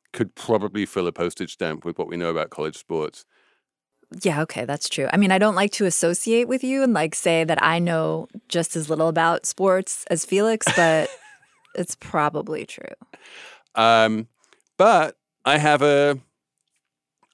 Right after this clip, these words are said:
Speaker 1: overarching theory of, of college sports, at least until two years ago and possibly even until today,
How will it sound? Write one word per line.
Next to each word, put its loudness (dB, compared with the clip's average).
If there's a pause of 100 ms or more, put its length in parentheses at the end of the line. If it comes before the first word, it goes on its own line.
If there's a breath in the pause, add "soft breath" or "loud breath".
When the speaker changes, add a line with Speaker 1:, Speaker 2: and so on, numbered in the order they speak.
Speaker 1:
overarching 2
theory -4 (480)
of, 0
of 0
college 2
sports, -2
at -2
least -2
until 0 (960)
two -2
years 0
ago -2
and -6
possibly -6
even -6
until -6
today, -10